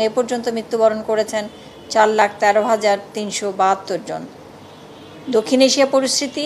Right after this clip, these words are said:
এবং, আহ, বিশ্ব পরিস্থিতি সংগ্রহ করা হয়েছে বিশ্ব স্বাস্থ্য সংস্থা সিচুয়েশন রিপোর্ট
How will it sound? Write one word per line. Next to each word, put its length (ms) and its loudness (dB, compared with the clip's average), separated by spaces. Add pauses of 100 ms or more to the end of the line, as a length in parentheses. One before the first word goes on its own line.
এবং, 260 2
আহ, 600 -2
বিশ্ব 280 -4 (100)
পরিস্থিতি 460 -2
সংগ্রহ 360 -2
করা 240 6
হয়েছে 340 -2 (300)
বিশ্ব 260 -6
স্বাস্থ্য 320 -4
সংস্থা 400 -4
সিচুয়েশন 600 -4
রিপোর্ট 340 -2